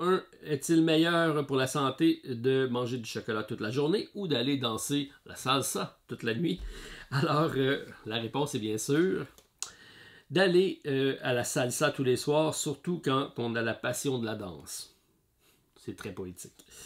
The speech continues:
Euh, en deux, pour deux points, est-il, le,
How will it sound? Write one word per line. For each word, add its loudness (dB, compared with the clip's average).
Euh, 8
en 6
deux, 2
pour 0
deux 2
points, 4
est-il, 2
le, 4